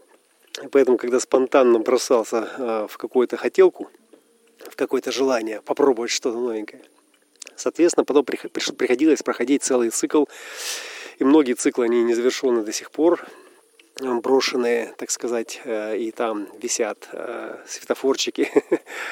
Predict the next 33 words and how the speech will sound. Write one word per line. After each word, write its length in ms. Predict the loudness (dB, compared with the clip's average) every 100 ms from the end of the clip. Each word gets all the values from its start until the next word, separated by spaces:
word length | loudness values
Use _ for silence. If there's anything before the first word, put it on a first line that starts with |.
| -8
шлагбаумы 800 | 2 4 4 2 2 2 0 -4
стоят. 320 | -6 -6 -10 -16 -18 -14 -14 -14 -14 0
Вот, 220 | 4 6
именно 220 | 8 8
потому, 300 | 8 6 6
что 160 | 6 6
они 180 | 8 6
пр-, 340 | 4 -2 -2
были 320 | 0 2 2
сде-, 360 | 2 -2 -2 -2
сделаны 380 | 2 4 4 4
спонтанно, 640 | 0 -2 2 4 4 4
были, 480 | 2 0 0 0 -2
э, 260 | -6 -8 -4
не, 340 | 2 4 4 0 _ _ -10
э, 680 | -6 -4 -4 -8 -8 -8 -2
выверены. 540 | 0 2 0 -2 -6 -6
То 140 | -6
есть 160 | -4 2
не 180 | 4 4
было, 420 | 2 0 -4 -8 -16 _
э, 140 | -10 -8
вот 240 | -10 -8
этого 340 | -4 0 0
эстетического 720 | 0 -4 -4 -2 -4 -6 -6 -2
голода, 560 | 0 0 -2 -6 -8 -12 -20 -18 -18 -16 -14 -16 -8 -2
э, 440 | 0 2 0 -2
который 340 | -4 2 4 4
нужно 260 | 4 2
было 380 | 2 2 0 -2 -10 -6
рафинировать, 640 | -4 0 2 4 2 0
совершенствовать, 800 | -2 -2 -2 2 2 0 -4 -6 -6
как 360 | -10 -8 -6